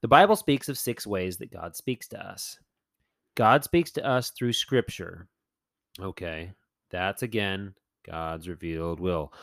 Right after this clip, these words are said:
All Scripture is God-breathed and is useful for teaching, rebuking, correcting, and training in righteousness, so that the servant of God may be thoroughly equipped for every good work.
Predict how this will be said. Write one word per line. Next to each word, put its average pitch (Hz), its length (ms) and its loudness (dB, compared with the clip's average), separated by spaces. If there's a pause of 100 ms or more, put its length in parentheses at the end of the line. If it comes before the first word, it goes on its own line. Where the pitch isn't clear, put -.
(200)
All 110 240 10
Scripture 139 460 4
is 123 100 0
God-breathed 104 760 4 (360)
and 101 160 2
is 87 120 0
useful 98 320 0
for 98 140 -4
teaching, 120 400 0
rebuking, 101 480 -4
correcting, 95 460 -4
and 117 120 -2
training 90 320 -4
in 101 120 -2
righteousness, 87 760 -4
so 101 180 -4
that 98 160 0
the - 60 -10
servant 98 340 -8
of 110 80 -6
God 92 300 0
may 92 100 0
be 90 120 -2
thoroughly 92 400 0
equipped 95 320 -6
for - 180 -8
every 95 440 -2
good 85 320 -2
work. 87 520 -2